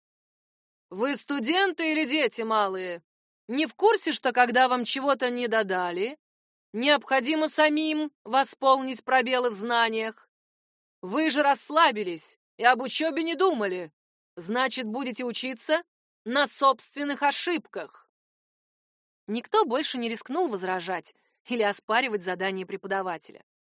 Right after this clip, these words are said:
Он обвёл аудиторию тяжёлым взглядом, словно ожидая ещё претензий, но смельчаков не нашлось. Кивнув сам себе, Сарип начал лекцию о важности артефакторики и стихийной магии в создании амулетов.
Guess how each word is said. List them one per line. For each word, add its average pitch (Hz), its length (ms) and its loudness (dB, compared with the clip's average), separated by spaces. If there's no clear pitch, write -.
Он 254 180 0
обвёл 247 340 -4
аудиторию 220 580 0
тяжёлым 196 420 -4
взглядом, 190 540 -4
словно 220 400 -4
ожидая 208 400 -2
ещё 214 360 -4
претензий, 277 640 -6
но 349 160 0
смельчаков 254 540 -8
не 240 80 -6
нашлось. 190 580 -8
Кивнув 220 360 -4
сам 202 240 -4
себе, 262 400 -4
Сарип 269 400 -2
начал 247 340 -4
лекцию 233 480 -2
о 190 40 -2
важности 226 460 -2
артефакторики 247 920 -4
и 233 80 -8
стихийной 208 580 -8
магии 269 440 -2
в - 40 -10
создании 196 600 -6
амулетов. 202 500 -8